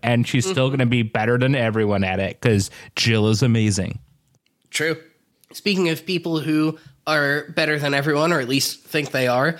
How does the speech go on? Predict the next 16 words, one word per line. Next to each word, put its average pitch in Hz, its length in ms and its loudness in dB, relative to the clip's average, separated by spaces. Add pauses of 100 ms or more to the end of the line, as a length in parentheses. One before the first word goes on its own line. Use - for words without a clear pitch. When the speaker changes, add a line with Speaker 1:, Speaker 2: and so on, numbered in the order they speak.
(400)
Speaker 2:
Uh, 147 480 0
Court's 196 320 0
going 175 280 2
through 175 320 0
Eddie's 160 360 0
locker 165 360 0
in 156 100 2
the 143 60 0
locker 165 360 0
room 196 260 2
when 147 160 2
Eddie 139 220 0
shows 147 300 0
up, 165 360 -2
and 143 200 -4
they 127 340 0